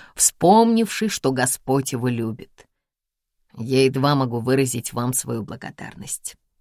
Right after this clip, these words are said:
говорит он. «Я живу лишь ради того, чтобы служить вам, вам и Англии». Теперь он понимает, что пытался донести до него отец. Главные службы, остальное —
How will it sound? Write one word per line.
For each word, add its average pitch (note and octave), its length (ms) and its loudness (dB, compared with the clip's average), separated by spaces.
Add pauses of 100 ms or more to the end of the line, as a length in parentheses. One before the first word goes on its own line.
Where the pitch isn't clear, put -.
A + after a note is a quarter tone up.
(100)
говорит C3 440 -2
он. - 160 -16 (520)
«Я D#3 280 4
живу D3 340 2
лишь E3 320 2
ради C3 440 2
того, B2+ 360 0
чтобы B2+ 300 -4
служить B2 640 -2
вам, - 200 -14 (280)
вам B2+ 560 -4 (260)
и D3+ 80 2
Англии». C3 640 -2 (500)
Теперь C4 340 0
он A3+ 120 -2
понимает, E3 640 -2
что - 280 -4
пытался B2 680 -2
донести B2 540 -4
до A#2+ 100 -2
него B2 300 -2
отец. - 640 -8 (500)
Главные D#3 720 6
службы, B2+ 720 -2 (460)
остальное — C3+ 840 -6